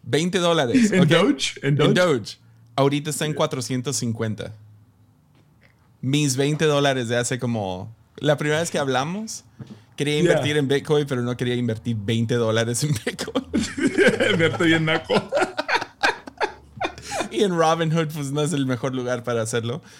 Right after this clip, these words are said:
Speaker 1: Pero Bitcoin lo hice
Speaker 2: Yeah.
Speaker 1: jugando y luego, pues, se mantuvo ahí por meses y se me olvidó y luego de la nada lo vi en Trending Topic y ¡boom! Explotó. Y ahorita acaba de
Speaker 2: Gracias a
Speaker 1: explotar
Speaker 2: los,
Speaker 1: otra vez.
Speaker 2: son gracias a los tweets de Elon Musk. Cada vez que
Speaker 1: Exacto.
Speaker 2: tuitea Elon.
Speaker 1: Es un Ponzi scheme.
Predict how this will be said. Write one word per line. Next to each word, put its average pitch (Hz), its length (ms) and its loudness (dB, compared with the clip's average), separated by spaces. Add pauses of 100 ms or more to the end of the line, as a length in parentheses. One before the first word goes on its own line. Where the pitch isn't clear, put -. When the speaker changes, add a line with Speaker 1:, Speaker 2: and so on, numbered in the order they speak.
(140)
Speaker 1:
Pero 139 160 2
Bitcoin 156 460 0
lo 135 80 2
hice 139 160 2
Speaker 2:
Yeah. 123 80 0
Speaker 1:
jugando 139 560 -2
y 147 100 -2
luego, 160 240 0
pues, 156 140 -8
se 151 80 0
mantuvo 123 440 -2
ahí 123 140 -2
por 107 380 -6
meses 113 680 -4
y 92 220 -6
se - 100 -10
me 101 100 -8
olvidó 98 400 -4
y 110 40 -2
luego 107 180 -4
de 107 80 -2
la 98 140 -4
nada 98 320 -4
lo 101 120 -8
vi 98 120 -8
en 101 100 -6
Trending 101 340 -8
Topic 98 460 -6
y 110 180 -4 (140)
¡boom! 151 420 -2
Explotó. 117 720 -4 (520)
Y 113 100 -4
ahorita 113 360 -2
acaba 123 160 0
de 120 40 4
Speaker 2:
Gracias 170 220 0
a 175 40 4
Speaker 1:
explotar 135 240 2
Speaker 2:
los, 117 80 0
Speaker 1:
otra 113 200 -2
vez. 107 320 -4
Speaker 2:
son 156 180 -2
gracias 160 300 2
a 175 80 4
los 139 220 2
tweets 139 280 0
de 147 160 -2
Elon 135 240 -2
Musk. 123 300 0 (100)
Cada 127 220 2
vez 110 100 2
que - 60 -2
Speaker 1:
Exacto. 110 80 0
Speaker 2:
tuitea 135 340 -2
Elon. 151 480 -2 (140)
Speaker 1:
Es 135 160 -2
un 170 100 2
Ponzi 170 320 2
scheme. 110 340 -4